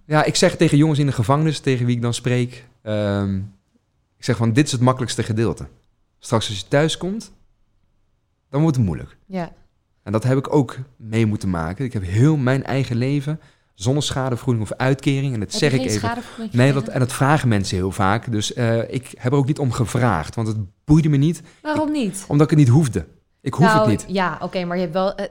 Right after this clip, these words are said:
Speaker 2: je bent, eh, je hebt wel heel veel jaren
Speaker 1: Ja.
Speaker 2: leed geleden.
Speaker 1: Dat klopt. Maar alleen, ik hoef daar geen geld voor.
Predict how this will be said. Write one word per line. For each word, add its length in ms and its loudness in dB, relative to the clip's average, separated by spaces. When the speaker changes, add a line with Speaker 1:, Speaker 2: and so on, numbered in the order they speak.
Speaker 2:
je 120 -12
bent, 320 -4
eh, 100 -18
je 120 -16
hebt 200 -8
wel 260 0
heel 120 -6
veel 140 -10
jaren 560 0
Speaker 1:
Ja. 120 -2
Speaker 2:
leed 260 2
geleden. 840 -4
Speaker 1:
Dat 140 -2
klopt. 380 0
Maar 140 2
alleen, 140 6
ik 100 -2
hoef 140 0
daar 120 2
geen 180 0
geld 280 -2
voor. 300 -6